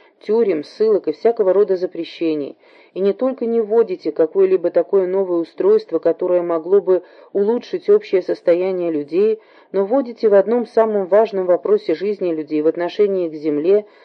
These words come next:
самое грубое, нелепое утверждение того, зло, чего уже чувствуется всем миром и которое неизбежно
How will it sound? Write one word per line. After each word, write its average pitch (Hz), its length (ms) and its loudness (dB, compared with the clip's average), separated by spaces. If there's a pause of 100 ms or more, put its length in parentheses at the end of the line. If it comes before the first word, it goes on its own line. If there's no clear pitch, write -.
(100)
самое 202 420 0
грубое, 170 480 0
нелепое 202 480 0
утверждение 180 680 -2
того, 185 500 0 (300)
зло, 202 320 -2
чего 190 320 -2
уже 170 220 -2
чувствуется 180 640 -4
всем 160 360 -4
миром 202 340 0
и - 20 -8
которое 170 420 0
неизбежно 208 720 -2